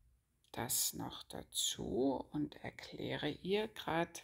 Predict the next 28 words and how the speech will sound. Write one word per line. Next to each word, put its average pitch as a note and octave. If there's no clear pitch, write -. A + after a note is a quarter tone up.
was -
wir C#3
hier C#3+
tun. A3+
Und D#3
sie F3
hat D#3
das D3
dann C#3
auch -
bekommen. A#3+
Bei -
Trust -
Wallet C3
müsst -
ihr -
euch C#3+
natürlich C#3+
immer C#3
wieder -
einwählen, F3+
weil C3+
es -
ja -
sicher D3
<laughs> -
sein E3+
soll. F3+